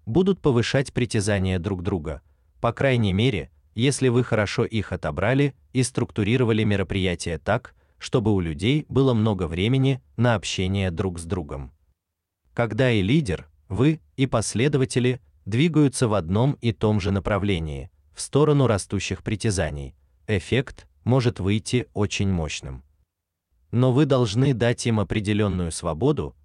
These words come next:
и позволить самим определять для себя, что это за группа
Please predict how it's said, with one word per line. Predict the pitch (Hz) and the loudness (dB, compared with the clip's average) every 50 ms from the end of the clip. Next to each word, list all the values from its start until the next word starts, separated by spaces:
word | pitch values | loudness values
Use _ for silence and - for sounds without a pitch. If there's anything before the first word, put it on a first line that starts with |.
| _ _ - | _ _ -4
и | 131 135 | -4 -2
позволить | - 135 131 120 117 127 156 185 175 160 127 - | 0 2 0 0 2 2 2 4 2 2 0 -2
самим | - 131 120 113 113 127 123 123 | -2 0 2 2 2 2 2 0
определять | 117 - 110 110 92 101 98 101 104 98 85 | 0 -2 -4 -2 0 0 0 0 0 -2 -2
для | 90 92 90 | -4 -6 -4
себя, | - - 104 87 92 85 71 64 _ _ _ _ _ | -4 -4 -6 -4 -4 -4 -4 -6 _ _ _ _ _
что | - - - - 120 | -16 -12 -2 0 2
это | 120 127 - - 107 | 2 2 2 0 -2
за | 90 98 92 | 0 0 -2
группа | 82 - 123 127 139 - - 127 131 123 | -2 0 -2 -2 -2 0 -2 -2 -2 -2